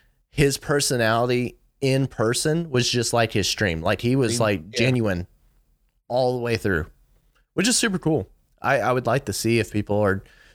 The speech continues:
Speaker 1: truly how they act, or, you know what I'm saying? So.
Speaker 2: If it's a big, sh-, uh, you know,
Speaker 1: Stam.
Speaker 2: facade.
Speaker 1: <laughs> True.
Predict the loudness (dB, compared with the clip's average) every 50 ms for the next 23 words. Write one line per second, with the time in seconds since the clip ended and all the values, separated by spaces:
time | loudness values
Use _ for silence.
0 | _ _ -6 -2 0 0 2 2 0 0 0 -2 0 0 0 2 2 2 2 0
1 | 0 -2 -4 -6 _ -2 -2 -2 -4 -6 -4 -2 0 2 2 2 2 0 0 0
2 | 0 0 2 2 0 -2 -6 _ _ -6 -2 0 0 0 0 -2 -10 _ _ _
3 | _ _ _ _ _ -16 -14 -14 -10 -10 -6 -2 0 0 0 0 -2 -6 -10 _
4 | _ _ _ _ _ _ _ _ _ _ _ _ _ _ _ _ _ _ _ _
5 | _ _ _ -12 -10 -10 -10 -8 -4 -2 -2 0 0 0 -2 -2 -4 -8 -12 _
6 | _ _ _ _ _ -6 -4 -2 -2 -2 -4 -6 _ -14 -4 0 0 2 2 2
7 | 0 -2 -4 -8 -10 -10 -10 -10 -12 -12 -10 -6 -4 -2 -2 0 0 -2 -2 -4
8 | -6 -8 -12 _ _ _ _ _ _ _ _ _ -20 -14 -12 -10 -10 -12 -14 _
9 | _ -18 -16 -16 -16